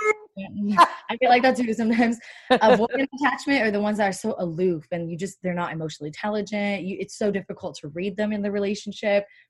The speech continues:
Speaker 2: Really difficult stuff. Match made in hell is anxious person with avoidant. Oh gosh, you don't even wanna know. Like, that's just the <laughs> worst. So in the society, it's like this bad word that we use called loneliness when it's really not that bad.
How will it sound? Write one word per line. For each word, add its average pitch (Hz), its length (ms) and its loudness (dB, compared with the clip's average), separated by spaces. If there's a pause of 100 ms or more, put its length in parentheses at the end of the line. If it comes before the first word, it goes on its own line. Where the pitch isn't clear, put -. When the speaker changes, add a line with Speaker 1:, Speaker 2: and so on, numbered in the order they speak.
(360)
Speaker 2:
Really 214 240 4
difficult 175 420 -8
stuff. - 260 -10 (120)
Match 202 240 -2
made 240 120 0
in 226 120 0
hell 220 240 4
is 208 240 0
anxious 214 340 -4
person 220 380 -2
with 208 140 -2
avoidant. 196 600 0
Oh 185 340 0
gosh, 160 380 0
you 175 60 -6
don't 180 120 -6
even 170 140 -10
wanna 160 160 -8
know. 156 260 -6
Like, 160 200 -6
that's 180 200 -2
just 214 220 -6
the 202 80 -2
<laughs> 185 160 -6
worst. - 400 -4 (480)
So 233 480 4 (640)
in 208 100 0
the 240 100 4
society, 226 760 0
it's 196 160 -4
like 202 160 0
this 208 260 -8 (160)
bad 214 340 0
word 190 360 -4
that 208 160 -2
we 185 80 -4
use 180 200 -4
called 156 280 -10
loneliness 156 880 -6
when 185 160 -6
it's 180 160 -8
really 214 280 -4
not 208 400 -4 (500)
that 196 260 -2
bad. 185 340 0